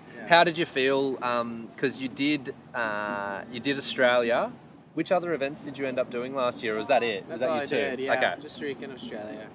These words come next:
Speaker 2: But then let's fast forward to here now. You went in Pipeline the other day, and you, you did pretty well. Were you happy
Speaker 1: Yeah,
Speaker 2: with
Speaker 1: I did
Speaker 2: your
Speaker 1: okay.
Speaker 2: performance?
Speaker 1: Um, you know, it was funny. I actually did Arica and Alabama
Speaker 2: Yeah.
Speaker 1: because of last year,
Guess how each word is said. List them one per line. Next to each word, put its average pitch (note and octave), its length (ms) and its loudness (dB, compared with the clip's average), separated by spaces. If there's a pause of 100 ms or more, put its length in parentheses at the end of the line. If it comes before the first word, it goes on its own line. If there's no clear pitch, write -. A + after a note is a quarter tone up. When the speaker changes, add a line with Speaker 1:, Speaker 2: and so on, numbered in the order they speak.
(120)
Speaker 2:
But C3+ 140 0
then C3+ 240 4
let's C#3+ 180 4
fast B2 300 0
forward A#2+ 300 -4
to A#2+ 120 -6
here A#2+ 260 -6
now. G#2 600 0
You A2+ 180 -10
went A#2 220 -4 (120)
in A2 140 -12
Pipeline A2+ 480 -4
the A2 80 -6
other G#2+ 120 -6
day, D#3 180 6
and B2+ 100 -2
you, A#2+ 80 -4 (220)
you A#3+ 80 -6
did C#4 120 -2
pretty C#4+ 200 0
well. A#3+ 260 6
Were B2 60 -2
you B2+ 100 0
happy D3 220 0
Speaker 1:
Yeah, F3+ 80 0
Speaker 2:
with F3+ 100 2
Speaker 1:
I - 40 0
did - 160 2
Speaker 2:
your A#3 80 4
Speaker 1:
okay. F3+ 120 -8
Speaker 2:
performance? E3+ 500 4 (300)
Speaker 1:
Um, D#3 360 -2 (220)
you F3+ 120 -6
know, F3 180 -4 (100)
it E3 80 -8
was D#3+ 140 -6
funny. E3 300 -4
I D3 160 0
actually F#3+ 340 -4
did E3 220 -4
Arica D3+ 640 -2 (200)
and C3+ 600 -6 (240)
Alabama C#3 400 -8 (300)
Speaker 2:
Yeah. B2+ 420 0
Speaker 1:
because C3+ 200 -8 (140)
of G#2+ 200 -8
last C#3 640 -6
year, B2 480 -4